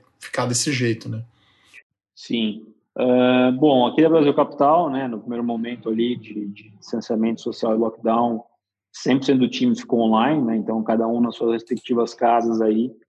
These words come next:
Speaker 2: e funcionou super bem, a gente tem, né, laptops pra todo mundo, conexão, é, link dedicado, tudo na nuvem já do ponto de vista de, de arquivos e pastas, então nossos planos de contingências aqui,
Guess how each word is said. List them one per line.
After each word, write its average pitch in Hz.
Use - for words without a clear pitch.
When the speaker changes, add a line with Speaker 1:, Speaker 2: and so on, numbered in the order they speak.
Speaker 2:
e 110
funcionou 117
super 127
bem, 120
a -
gente -
tem, 113
né, 107
laptops 110
pra 113
todo 156
mundo, 123
conexão, 117
é, 113
link 120
dedicado, 113
tudo 127
na 123
nuvem 117
já 117
do 113
ponto 117
de 110
vista 117
de, 110
de 117
arquivos 113
e 104
pastas, 117
então 117
nossos 113
planos 135
de 120
contingências 123
aqui, 127